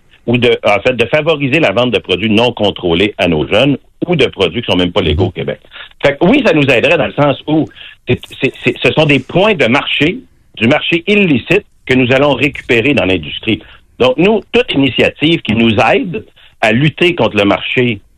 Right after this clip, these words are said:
Speaker 1: illégal ou illicite, bien entendu, ça nous aiderait grandement.
Speaker 2: Mhm.
Speaker 1: Maintenant, c'est sûr que ce qui aiderait bien au-delà de ça, les entreprises, c'est qu'on, on enlève un peu des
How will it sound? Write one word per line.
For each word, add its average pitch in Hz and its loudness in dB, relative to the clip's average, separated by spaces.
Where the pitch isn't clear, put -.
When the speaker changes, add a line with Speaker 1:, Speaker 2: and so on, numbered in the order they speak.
Speaker 1:
illégal 98 2
ou 95 2
illicite, 85 -2
bien 135 2
entendu, 120 0
ça 98 2
nous 98 0
aiderait 101 0
grandement. 78 -2
Speaker 2:
Mhm. 80 -2
Speaker 1:
Maintenant, 131 2
c'est 110 0
sûr 143 0
que 131 -2
ce - -10
qui - -4
aiderait 104 2
bien 80 -4
au-delà 107 0
de 92 -6
ça, 110 0
les 95 0
entreprises, 110 0
c'est 123 0
qu'on, 95 0
on 110 2
enlève 143 0
un 120 0
peu 156 -2
des 117 0